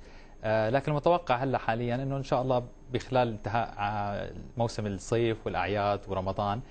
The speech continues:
آه، الأمور ترجع لمجراها الصحيح وتتحسن. ولاحظنا هلا في، في بداية هذا الشهر الحالي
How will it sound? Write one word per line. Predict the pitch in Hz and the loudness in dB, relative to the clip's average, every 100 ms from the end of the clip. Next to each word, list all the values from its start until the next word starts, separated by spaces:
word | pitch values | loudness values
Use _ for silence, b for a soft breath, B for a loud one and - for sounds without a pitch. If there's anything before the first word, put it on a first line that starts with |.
| B B B | B B B
آه، | 117 120 | 0 2
الأمور | 120 143 147 | 2 0 2
ترجع | 135 120 | 2 2
لمجراها | 110 107 101 110 98 | 2 0 0 0 0
الصحيح | - 107 113 | -2 -2 -2
وتتحسن. | 107 - 101 92 110 | -4 -8 -8 -4 -4
ولاحظنا | 120 120 120 - 160 143 | -4 0 2 2 0 0
هلا | 143 | 2
في، | 123 127 120 117 | 2 0 0 0
في | - - | -2 -2
بداية | 120 131 127 | 2 2 2
هذا | 123 | -2
الشهر | 110 120 110 | -2 -2 -2
الحالي | 104 127 110 | -2 -2 0